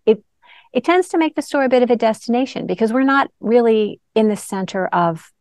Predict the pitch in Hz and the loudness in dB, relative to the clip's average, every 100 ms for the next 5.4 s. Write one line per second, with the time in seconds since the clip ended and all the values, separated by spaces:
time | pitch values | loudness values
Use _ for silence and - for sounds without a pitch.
0 | - 185 180 170 - 190 160 - _ - | -4 0 0 -2 -6 -4 -4 -10 _ -14
1 | - 180 170 - 226 208 - 196 190 - | 0 0 0 -4 -4 -4 -2 -4 -4 -6
2 | 175 - 208 196 185 175 - - 175 165 | -12 -6 0 0 0 -6 -10 -10 -8 -8
3 | 175 226 180 175 - - - _ 240 208 | -2 0 0 -4 -12 -20 -20 _ 2 4
4 | 180 226 240 226 185 185 175 170 - 170 | 4 4 4 4 0 0 0 -4 -4 -2
5 | 165 - 170 | -2 -4 -6